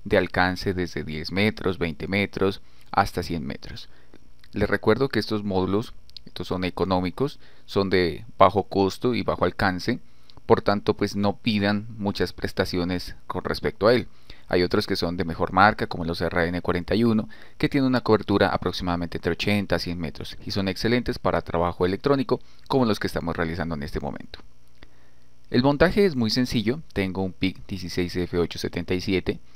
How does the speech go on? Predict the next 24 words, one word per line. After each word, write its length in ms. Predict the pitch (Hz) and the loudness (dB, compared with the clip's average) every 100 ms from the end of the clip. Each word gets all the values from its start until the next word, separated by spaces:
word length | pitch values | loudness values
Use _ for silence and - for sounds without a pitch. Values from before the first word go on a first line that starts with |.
| - - | -14 -2
Usted 360 | 110 - 104 | -2 2 0
puede 180 | - 98 | 4 2
usar 280 | 92 95 - | 4 -2 0
cualquier 560 | 101 90 87 - 110 | 2 2 2 -2 -2
microcontrolador. 840 | 120 - 92 82 82 - 78 87 73 - - - | 0 -2 -2 -2 -2 -6 2 2 2 -10 -14 -2
Recordemos 520 | 139 147 131 104 104 | 0 4 4 4 2
que 80 | 101 | 0
lo 60 | |
importante 480 | 90 95 - 95 - | 2 0 2 0 2
solamente 380 | 107 92 87 85 | 0 0 0 -2
es 100 | 90 | -2
cambiar 360 | 95 87 85 80 | -4 0 0 0
los 180 | 78 | -4
fuses, 460 | - 139 - - - - - - - | 0 0 2 -4 -8 -14 -14 -14 -12
dependiendo 560 | - 117 135 117 98 104 | -2 2 4 4 4 2
del 100 | 95 | 2
micro 220 | 92 - | -4 -4
que 120 | - | -4
vaya 160 | 78 65 | -2 -4
a 20 | |
utilizar. 480 | 90 95 104 123 - - - - - - - - - - - - | -4 -2 4 2 2 -14 -14 -14 -14 -14 -14 -14 -14 -14 -14 2
Para 180 | 117 131 | 4 4
este 180 | 147 170 | 2 2
caso 340 | 147 131 | 2 2